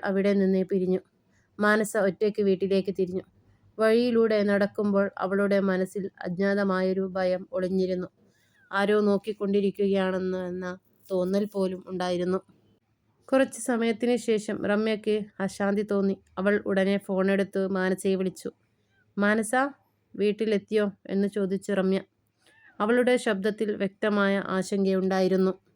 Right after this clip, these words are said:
മാനസ പറഞ്ഞു, "ഞാൻ ബസ്സിനായി കാത്തിരിക്കുന്നു. ക്യാബ് ബുക്ക് ചെയ്തിരുന്നു, പക്ഷേ വന്നില്ല. ഇനി ഞാൻ പോകാം. ഒരു ബസ് വരാനുണ്ട്." രമ്യക്ക് ചെറിയ ആശ്വാസം തോന്നി. "ശരി രമ്യ,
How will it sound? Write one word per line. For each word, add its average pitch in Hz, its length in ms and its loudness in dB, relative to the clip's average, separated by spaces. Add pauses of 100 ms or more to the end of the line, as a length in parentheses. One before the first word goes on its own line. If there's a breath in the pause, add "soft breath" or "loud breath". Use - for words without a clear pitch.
(560)
മാനസ 233 320 0
പറഞ്ഞു, 220 400 0 (120)
"ഞാൻ 240 220 2
ബസ്സിനായി 226 500 2
കാത്തിരിക്കുന്നു. 202 680 0 (600 loud breath)
ക്യാബ് 220 260 0
ബുക്ക് - 220 -2
ചെയ്തിരുന്നു, 208 500 0
പക്ഷേ 214 400 -2
വന്നില്ല. 208 400 2 (240)
ഇനി 220 160 0
ഞാൻ 220 280 0
പോകാം. 196 420 2 (920 soft breath)
ഒരു 233 160 2
ബസ് 220 380 0 (120)
വരാനുണ്ട്." 202 580 4 (680 soft breath)
രമ്യക്ക് 269 400 2
ചെറിയ 233 380 2
ആശ്വാസം 214 600 0
തോന്നി. 202 300 -2 (760)
"ശരി 254 280 4
രമ്യ, 247 280 2